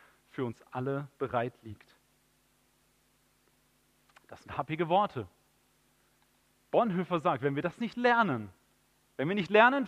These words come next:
für die Gemeinde zu danken, die wir hier haben und die wir sind, auch da, wo manches nicht gut ist oder wo wir wenig Reichtum spüren oder Schwäche spüren und Kleinglaube erleben, bei uns selbst oder bei anderen,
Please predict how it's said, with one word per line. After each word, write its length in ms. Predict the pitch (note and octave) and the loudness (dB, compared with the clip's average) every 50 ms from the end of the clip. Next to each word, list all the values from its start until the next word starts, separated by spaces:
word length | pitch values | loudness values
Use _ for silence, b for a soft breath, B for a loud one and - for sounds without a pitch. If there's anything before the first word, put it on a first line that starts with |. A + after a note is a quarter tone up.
| - - | -6 -4
für 180 | - G#3 F#3 E3 | 2 2 2 4
die 140 | D#3+ E3 | 2 2
Gemeinde 480 | C#3+ D#3 D3+ D#3 E3+ G#3 B3+ B3+ A#3+ G3 | -2 0 2 4 4 4 4 0 -4 -6
zu 120 | - - | -6 -6
danken, 480 | G3 D#3+ F#3+ F#3+ G3+ A3 G#3+ F3+ C#3+ C3 | 2 6 6 6 6 6 0 -8 -8 -6
die 240 | C3+ E3+ G3 F#3+ F3+ | -6 -6 -6 -4 -2
wir 160 | F#3 F3+ E3+ | 0 0 0
hier 360 | E3 - F#3+ F#3+ F#3 F3 C#3+ C#3 | 0 0 0 2 4 4 4 4
haben 320 | E3+ E3+ F3 F#3 F#3 F3 | 4 4 4 4 2 -2
und 180 | D#3 D3+ C3+ - | -6 -6 -6 -6
die 160 | E3+ D#3+ D#3 | -8 -6 -6
wir 120 | E3+ E3 | -6 -6
sind, 320 | C#3 D#3 G3+ F3 A#2+ G2 - _ _ _ _ _ _ _ _ _ _ _ _ _ _ _ _ _ _ _ _ _ _ _ _ _ _ _ _ _ _ _ _ _ _ _ - | -4 -4 -6 -6 -6 -8 -12 _ _ _ _ _ _ _ _ _ _ _ _ _ _ _ _ _ _ _ _ _ _ _ _ _ _ _ _ _ _ _ _ _ _ _ -6
auch 160 | E3+ D#3 - | -6 -4 6
da, 220 | - A3+ B3+ C4 | 10 10 10 10
wo 80 | G#3 G3+ | 10 8
manches 480 | F#3+ G3 G#3+ A#3 - - F#3 D#3 - | 8 8 8 8 6 2 0 0 0
nicht 240 | - G3+ G3 - - | 0 0 0 -2 -2
gut 200 | - A3 A#3 - | -2 -2 0 2
ist 380 | F3 C#3+ A#2+ - - - - _ _ _ _ _ _ | 2 2 0 0 -6 -16 -20 _ _ _ _ _ _
oder 260 | D3+ D3 E3 F3+ E3+ D#3 | 0 4 6 6 6 6
wo 140 | F3+ E3+ | 4 4
wir 280 | E3+ F3+ F3+ E3+ E3 - B B B B | 6 8 8 8 8 6 B B B B
wenig 480 | B C3+ C3+ G3 G#3+ G#3+ F#3+ - F#3 D#3+ | B 0 2 2 4 2 0 -2 4 8
Reichtum 460 | F#3+ G3 A3+ A3+ - - - A3 G#3 | 8 10 10 8 2 -2 -4 -4 -4
spüren 400 | - - - B3+ B3 A#3 F3+ D3+ | -4 -4 0 4 6 6 6 6
oder 260 | D3+ E3 F3+ F3+ F3+ | 6 6 6 6 6
Schwäche 460 | F3 - - F3+ G3+ G#3 G#3 - A3+ - | 4 2 0 2 2 2 2 2 -2 -6
spüren 440 | - - - B3 B3+ A#3+ G3+ E3 | -8 -8 -6 -2 0 2 2 2
und 160 | D#3 D3+ D#3 - | 2 0 -2 0
Kleinglaube 640 | - F#3+ F#3+ G3+ A#3 A#3 G#3 G#3+ G#3+ A3 G#3+ A3 | 4 6 6 6 4 4 6 6 6 6 6 4
erleben, 640 | A3 G#3+ G#3 G#3 G#3 G#3+ G#3+ A#3+ G3+ E3 A#2 F#2 - _ _ _ _ - | 4 4 4 4 4 2 2 2 0 -2 -4 -6 -8 _ _ _ _ -4
bei 100 | D#3+ F3 | -2 0
uns 200 | F#3 F3 E3+ - | 0 -2 0 2
selbst 400 | G3 G#3 A#3 B3 A3+ - - G#3 | 2 4 4 4 2 0 2 4
oder 160 | G3+ G#3 G3+ | 6 8 8
bei 140 | G#3+ G#3+ G#3+ | 8 8 8
anderen, 400 | A3+ B3 A#3+ A3 F3 C3 B2+ | 6 4 4 4 4 4 2